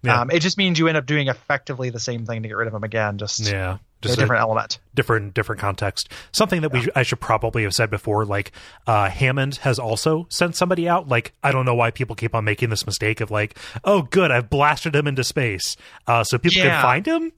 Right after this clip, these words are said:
Speaker 1: dog." <laughs>
Speaker 2: Yeah, I don't, I don't know.
Speaker 1: Yeah.
Speaker 2: That, that's who I was thinking about where it paid off later, though, is
Speaker 1: Yeah,
Speaker 2: what
Speaker 1: yeah.
Speaker 2: happened.
Speaker 1: I don't know how this guy comes back.
Speaker 2: Yeah.
Speaker 1: I, I, I
Speaker 2: I don't
Speaker 1: really, honestly, truly do not. Um,
Speaker 2: It's, it's weird when they, it's right when somebody else comes back, too.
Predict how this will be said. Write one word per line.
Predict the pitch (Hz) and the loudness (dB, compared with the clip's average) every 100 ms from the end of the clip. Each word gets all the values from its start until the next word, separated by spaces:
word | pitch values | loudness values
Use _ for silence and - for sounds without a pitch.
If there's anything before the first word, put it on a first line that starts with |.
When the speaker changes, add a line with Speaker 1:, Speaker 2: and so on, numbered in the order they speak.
| _ | _
Speaker 1:
dog." | 285 311 339 - - - - | 2 4 2 -2 -20 -20 -6
<laughs> | - - 1017 906 880 226 - | -2 -2 -4 -6 -2 -2 2
Speaker 2:
Yeah, | 226 196 | 2 4
I | |
don't, | 196 165 | 4 2
I | 156 | 2
don't | 147 135 | 0 0
know. | 131 127 120 - | -2 -2 -4 -2
Speaker 1:
Yeah. | 117 | 0
Speaker 2:
That, | 214 196 | 2 2
that's | 233 | 0
who | - | 2
I | 214 | 2
was | 175 | 2
thinking | 175 165 | -2 -2
about | 143 135 | 0 0
where | 127 131 | 0 -2
it | |
paid | - 131 | -2 -2
off | 113 | -2
later, | 127 120 110 | -2 -6 -4
though, | 92 127 - | -2 -4 -8
is | 127 | -6
Speaker 1:
Yeah, | 127 117 | 0 2
Speaker 2:
what | 104 104 | 2 2
Speaker 1:
yeah. | |
Speaker 2:
happened. | 120 - - | 0 -4 0
Speaker 1:
I | 143 | 0
don't | 143 | 2
know | 135 | 2
how | 120 123 | 2 0
this | 113 - | 0 -6
guy | 120 107 | -6 -4
comes | 131 113 | -4 -4
back. | 170 - 151 - - _ _ _ _ _ _ _ _ _ _ _ _ _ - | -6 -8 -10 -14 -20 _ _ _ _ _ _ _ _ _ _ _ _ _ -2
Speaker 2:
Yeah. | 120 | 0
Speaker 1:
I, | |
I, | 113 117 120 | 0 0 0
I | 131 120 | 2 2
Speaker 2:
I | |
don't | 127 | 4
Speaker 1:
really, | 113 107 | 2 2
honestly, | 104 101 127 113 | -2 -4 -6 -6
truly | 123 107 | -4 -4
do | 104 | -6
not. | 98 95 101 _ _ _ _ | -6 -8 -10 _ _ _ _
Um, | 110 110 107 | 0 2 2
Speaker 2:
It's, | 165 | 0
it's | 190 180 | -2 -2
weird | 226 262 | 2 2
when | 208 | 2
they, | 170 147 | 2 0
it's | 147 131 | 0 -2
right | 131 139 156 | -2 0 0
when | 147 135 | 0 0
somebody | 143 127 | -2 0
else | 123 - | 0 -2
comes | 117 104 | -8 -10
back, | 101 - | -12 -10
too. | 120 113 | -6 -4